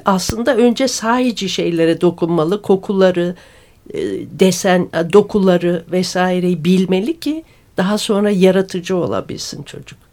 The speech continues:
Yani ahşap, oyuncak, doğal malzeme vesaireyi önce bilmeli ki ondan sonra kendisi de yaratıcı olabilsin. Ama iki boyutlu şeylerle ve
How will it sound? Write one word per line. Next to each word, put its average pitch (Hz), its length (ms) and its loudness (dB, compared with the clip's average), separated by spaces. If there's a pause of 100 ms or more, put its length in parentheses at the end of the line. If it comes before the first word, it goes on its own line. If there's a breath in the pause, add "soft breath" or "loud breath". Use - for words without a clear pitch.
Yani 139 220 -6 (260)
ahşap, - 440 -6
oyuncak, 175 460 -4 (520 soft breath)
doğal 175 320 6
malzeme 170 680 0 (320 soft breath)
vesaireyi 175 680 0
önce 214 420 4
bilmeli 202 540 0
ki 339 180 -2 (540 soft breath)
ondan 220 380 0
sonra 214 380 -2
kendisi 185 520 -2
de - 60 -4
yaratıcı - 640 -6
olabilsin. - 600 -10
Ama 202 280 0
iki 208 400 0
boyutlu 190 520 4
şeylerle 175 680 -2 (520 loud breath)
ve 170 180 2